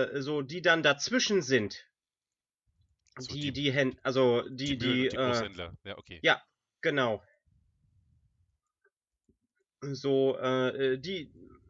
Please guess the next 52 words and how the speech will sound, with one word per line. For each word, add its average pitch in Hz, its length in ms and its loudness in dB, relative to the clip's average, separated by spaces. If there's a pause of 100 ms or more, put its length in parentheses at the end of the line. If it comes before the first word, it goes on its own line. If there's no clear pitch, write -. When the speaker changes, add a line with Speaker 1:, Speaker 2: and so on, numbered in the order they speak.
(220)
Speaker 1:
also 135 160 -14 (100)
wie 175 160 -6
gesagt, 220 360 2
da, 208 280 4
wo 226 80 6
eigentlich 233 380 2
sowieso 214 400 2
schon 214 180 2
die 170 100 -2
ganze 143 320 4
Zeit 117 440 0 (420)
die 175 100 -4
Kohle 143 360 4
hängen 117 380 0
bleibt. 95 540 -4
Speaker 2:
<laughs> - 360 -16 (120)
Mhm. 107 320 -18 (1600)
Stimmt. 95 280 -20 (680)
Na 87 80 -14
gut, 101 260 -18 (120)
die 92 100 -16
können - 160 -14
dann 143 120 -14
nicht 147 120 -18
sagen, 139 260 -10
"Äh, 131 140 -18
wir 135 80 -14
verzichten 151 440 -16
auf - 160 -16
Geld", 135 240 -12
weil 135 80 -12
dann 135 200 -14
würden 131 120 -12
ihre 123 200 -10
Aktionäre 127 560 -12
sagen, 131 220 -10
"Äh, 160 180 -12
ihr 180 180 -12
habt 180 160 -8
Speaker 1:
Ja. 165 120 4
Speaker 2:
aber 165 60 -2
nicht 175 120 -14
im 175 100 -10
Sinne 180 220 -8
der 185 120 -6
Firma 180 320 -10
gehandelt, 151 480 -12
ihr 135 100 -10
seid 135 220 -12
Speaker 1:
Ja. 170 140 0
Speaker 2:
jetzt - 140 -6
weg." 117 380 -10